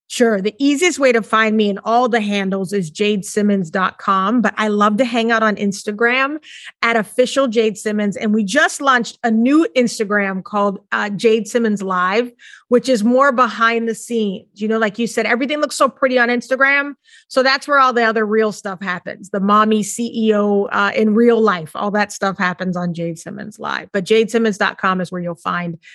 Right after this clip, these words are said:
everything you need about what we talked about today.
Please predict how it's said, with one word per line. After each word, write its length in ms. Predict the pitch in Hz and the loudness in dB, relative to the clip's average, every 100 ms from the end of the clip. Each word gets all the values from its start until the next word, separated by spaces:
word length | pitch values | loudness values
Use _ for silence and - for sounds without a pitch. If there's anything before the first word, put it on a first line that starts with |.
| - | -8
everything 480 | 240 226 233 226 214 | -2 2 2 2 2
you 100 | 208 | 4
need 240 | 190 185 175 | 2 0 -2
about 220 | 175 180 | -4 -6
what 80 | 175 | -10
we 80 | |
talked 300 | - 175 175 | -8 -8 -8
about 240 | 165 165 165 | -12 -12 -12
today. 320 | - - - | -14 -14 -16